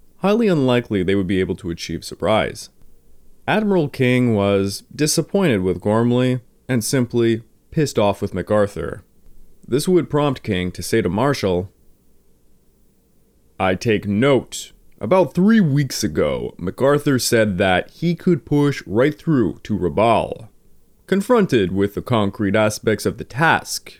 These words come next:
he now feels that he not only cannot undertake this extended operation, but not even the Tulagi operation." In the end,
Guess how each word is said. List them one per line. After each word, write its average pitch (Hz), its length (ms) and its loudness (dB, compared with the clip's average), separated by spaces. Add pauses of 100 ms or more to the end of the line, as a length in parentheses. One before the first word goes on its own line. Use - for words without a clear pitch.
(140)
he 90 160 -10
now 110 220 0
feels 151 560 0
that 107 200 -2
he 113 300 -2 (140)
not 135 340 -4
only 143 360 2
cannot 214 680 -2 (100)
undertake 87 520 -2
this 90 180 -6
extended 104 420 -2
operation, 110 880 -2 (360)
but 101 120 -2
not 135 240 0
even 143 300 0
the 110 100 0
Tulagi 110 760 -2
operation." 71 760 -8 (2250)
In 208 160 0
the 202 120 2
end, 98 380 -2